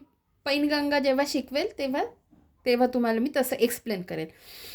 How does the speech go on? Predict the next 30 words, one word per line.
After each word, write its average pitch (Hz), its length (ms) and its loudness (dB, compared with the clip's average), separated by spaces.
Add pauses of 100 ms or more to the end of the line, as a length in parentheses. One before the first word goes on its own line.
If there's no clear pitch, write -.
(160)
आणि 247 200 2
क्वचित 311 380 2
असं 339 240 4
होईल 320 300 2
की 339 80 -2
मी 311 280 2
वैनगंगा 302 680 0
नदीसाठी 294 600 0
वेगळा 277 360 2
शब्द 226 240 -2
वापरला 202 500 -2
असेल, 180 300 -8
पण 285 300 -2
शक्यतो 285 540 -2
मी 285 160 0
वैनगंगा 269 600 2
नदीसाठी 247 520 0
वन 262 260 2
हा 277 200 2
शब्दच 254 400 0
कन्सिडर 208 420 0
केला 190 360 -4
आहे 190 220 -2
आणि 311 200 0
त्यानुसार 233 460 0
ट्रिक 247 280 0
बनवण्याचा 190 520 0
प्रयत्न 339 400 0
केला 175 300 -6
आहे. 165 280 -12